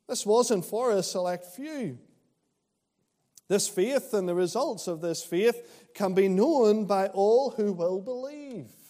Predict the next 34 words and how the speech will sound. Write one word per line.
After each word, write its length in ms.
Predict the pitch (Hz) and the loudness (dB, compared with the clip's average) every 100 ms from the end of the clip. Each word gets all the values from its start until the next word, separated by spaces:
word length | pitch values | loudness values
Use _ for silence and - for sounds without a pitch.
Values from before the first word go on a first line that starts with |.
| _ _ _ _ _ _ _ _ _ _ _ _ _ - | _ _ _ _ _ _ _ _ _ _ _ _ _ -12
That's 160 | 254 233 | -8 -2
what 140 | 196 | -2
Paul 300 | - 240 220 | 2 6 6
is 160 | 185 - | 4 0
getting 260 | 247 226 | -2 -2
at 180 | 185 170 | -4 -4
there, 360 | 170 196 240 - - _ - | 0 0 -2 -8 -16 _ -8
beginning 400 | 156 208 262 214 | -2 0 0 -2
in 120 | 180 | -2
the 80 | 147 | -2
verse 260 | 165 165 | -4 -4
sixteen, 640 | - 147 - 165 185 240 - _ _ _ _ | -6 -8 -6 -6 -4 -6 -12 _ _ _ _
where 140 | - 196 | 2 4
he 60 | |
goes 180 | 190 180 | 4 2
on 200 | 214 294 | 0 -2
to 100 | 247 | -4
say, 460 | 160 - 160 233 208 - - | -4 -4 -2 0 -2 -8 -4
not 180 | 196 196 | 0 2
only 220 | 269 262 | 0 0
that 180 | 190 185 | -2 -2
to 100 | 202 | -2
the 120 | 170 | 0
end 260 | 165 247 214 | 0 0 -2
that 100 | 165 | -4
the 80 | 160 | -2
promise 420 | 190 254 233 196 | 0 0 -2 -4
might 180 | 160 156 | -8 -6
be 120 | - | -8
sure, 400 | - 160 185 190 - | -6 -2 -2 -4 -10
to 160 | - 247 247 | -4 -4 -2
all 380 | 247 349 330 294 | -4 -2 -4 0
the 100 | 220 | 0
seed, 340 | - 185 147 | 0 -4 -4